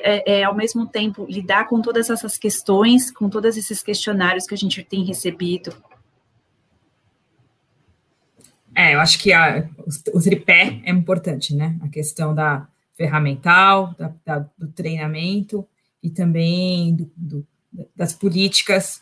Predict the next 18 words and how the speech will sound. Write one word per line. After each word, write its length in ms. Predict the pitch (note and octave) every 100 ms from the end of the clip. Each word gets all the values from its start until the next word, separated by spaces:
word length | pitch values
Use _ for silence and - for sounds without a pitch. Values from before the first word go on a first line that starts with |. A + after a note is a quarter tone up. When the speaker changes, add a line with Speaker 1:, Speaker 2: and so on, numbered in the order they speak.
| _
Speaker 2:
a 80 | D3
parte 420 | D3 E3 D#3+ -
documental, 920 | D3+ E3 E3 D#3+ D#3 D#3+ E3 E3 D#3+
que 100 | E3+
a 40 | D#3+
gente, 240 | F3 E3
cada 280 | E3+ E3 D#3+
vez 280 | E3+ F#3 E3
mais 300 | E3 E3+ E3+
a 40 |
empresa 360 | D#3+ D#3+ D#3 D#3+
quer, 320 | - C3 - _ -
é, 260 | D#3 D3
precisa. 600 | D3 D#3 - D3 C3 C#3+ - _ _ _ _ _ _
É, 600 | D#3+ E3 E3 E3 D#3 - _ _ _ _ _
eu 120 | E3+
acho 240 | F3 E3 -
que 500 | F#3+ F#3 F3 E3